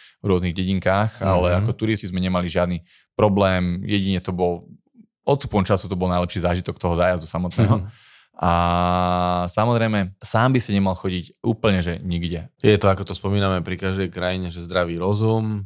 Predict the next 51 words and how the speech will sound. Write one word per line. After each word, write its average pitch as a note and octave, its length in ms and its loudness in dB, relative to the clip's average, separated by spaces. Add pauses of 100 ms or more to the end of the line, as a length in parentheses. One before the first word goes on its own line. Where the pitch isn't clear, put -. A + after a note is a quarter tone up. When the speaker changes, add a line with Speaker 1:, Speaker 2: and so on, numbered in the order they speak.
Speaker 2:
a E2+ 480 -4
v - 80 -20
takomto G2+ 380 0
prípade, F#2 340 -4
ako E2+ 140 -12
je E2 80 -14
táto E2+ 240 -10
krajina, E2+ 420 -8
aj E2+ 240 -4
nejaký D#2+ 300 -12
dobrý F2 260 -8
miestny E2+ 380 -10
sprievodca, E2 840 -8
počúvať E2 400 -12
Speaker 1:
To G#2+ 80 4
Speaker 2:
jeho G2+ 140 6
Speaker 1:
je E2 100 0
Speaker 2:
rady E2+ 320 -4
a D2+ 80 -8
počúvať E2+ 320 -8
rady D#2+ 220 -6
našich E2+ 340 -8
sprievodcov E2 560 -12
a E2+ 80 -14
Speaker 1:
To G#2 160 4
je F#2+ 80 6
Speaker 2:
podobne. E2 80 0
Speaker 1:
základ. E2+ 340 -2 (140)
Treba A2+ 320 4
mať F2+ 80 0
dobrého G2 260 2
partnera, G2+ 540 0
Speaker 2:
<laughs> - 60 0
Určite. F2 80 -12 (320)
Speaker 1:
e, - 100 -2 (240)
miestneho F#2 600 -2 (120)
a F2 80 -8
tým F#2 220 -2
pádom F2+ 340 -2
sme E2+ 180 -6
úplne, F2+ 360 -4
že E2 100 -4
v D#2+ 160 -10
bezpečí F2+ 460 -4
a, E2+ 260 -2
a - 340 -12
vieme G2 280 4
pochodiť - 420 -4
celú E2+ 80 -4
krajinu E2 380 -2
od, F2 240 -8